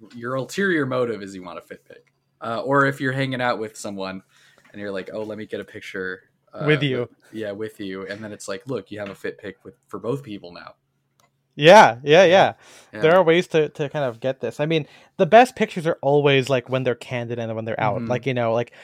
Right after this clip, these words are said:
Speaker 2: I think it's not a gotcha to be like, "Oh, fit pics are so manufactured 'cause it's not real life." I'm like, "Yeah,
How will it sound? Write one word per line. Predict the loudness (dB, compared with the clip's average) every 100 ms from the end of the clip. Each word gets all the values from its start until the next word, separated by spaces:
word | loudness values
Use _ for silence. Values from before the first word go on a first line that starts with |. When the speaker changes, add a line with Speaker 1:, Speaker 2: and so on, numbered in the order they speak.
| -20 0
Speaker 2:
I | 0
think | 2 -4 -4 -18 _ _ _ _ _ _ _ _ _ _ _
it's | -4 -2
not | 2 4
a | 4
gotcha | 2 4 4 2 2 4 2 -6 _ _
to | -6
be | -2 0
like, | 0 0
"Oh, | -2 0
fit | 0 -2
pics | -4 -6 -8
are |
so | -10 -8
manufactured | -6 -6 -4 -2 -4 -6 -10 -8
'cause | -10
it's | -8
not | -6
real | -4
life." | -4
I'm | -4
like, | -4 4
"Yeah, | 6 6